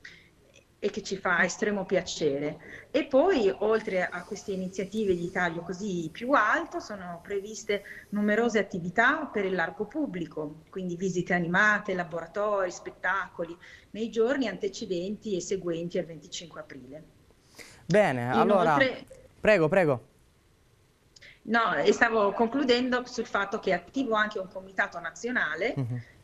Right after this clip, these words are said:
Speaker 1: eh, istituito dal Ministero della Cultura, ehm, proprio per, eh, amplificare e mettere a sistema tutte le iniziative che a livello nazionale, eh, sorgeranno per questo anno marconiano.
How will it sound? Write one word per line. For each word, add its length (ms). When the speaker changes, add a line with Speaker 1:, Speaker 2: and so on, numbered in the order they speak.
Speaker 1:
eh, 680
istituito 580
dal 200
Ministero 640
della 220
Cultura, 720
ehm, 800
proprio 460
per, 440
eh, 640
amplificare 1200
e 880
mettere 640
a 120
sistema 680
tutte 240
le 80
iniziative 720
che 160
a 40
livello 340
nazionale, 760
eh, 140
sorgeranno 840
per 160
questo 340
anno 220
marconiano. 880